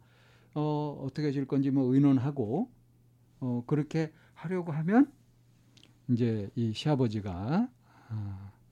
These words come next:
사돈한테, 안사돈한테 이제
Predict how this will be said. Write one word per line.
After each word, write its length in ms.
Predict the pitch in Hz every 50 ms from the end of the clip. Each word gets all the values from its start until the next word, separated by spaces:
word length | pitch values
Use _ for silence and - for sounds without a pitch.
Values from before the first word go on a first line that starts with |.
| _ _ _ _ _ _
사돈한테, 1200 | - - - - - - 135 113 107 98 92 92 107 110 101 - - - 127 139 147 156 165 165 160
안사돈한테 680 | 117 104 113 - 123 104 107 101 101 95 - - 135 131
이제 480 | 113 101 - 117 107 104 101 98 113